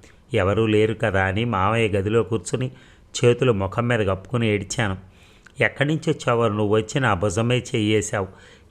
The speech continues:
ఏడవకు బావా, నిన్ను ఇలా చూస్తే అమ్మ అస్సలు తేరుకోదు" అన్నావు. "రాధా"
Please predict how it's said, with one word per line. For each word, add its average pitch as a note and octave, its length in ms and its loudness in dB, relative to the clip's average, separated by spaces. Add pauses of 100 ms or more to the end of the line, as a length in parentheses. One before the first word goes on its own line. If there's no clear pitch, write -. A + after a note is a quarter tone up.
ఏడవకు G2+ 480 2
బావా, F#2 340 0 (400)
నిన్ను A#2 220 2
ఇలా G#2+ 240 2 (140)
చూస్తే A#2+ 260 -2
అమ్మ G2 300 0
అస్సలు B2 400 2
తేరుకోదు" A2+ 760 0 (140)
అన్నావు. F#2 300 -2 (760)
"రాధా" G2+ 500 2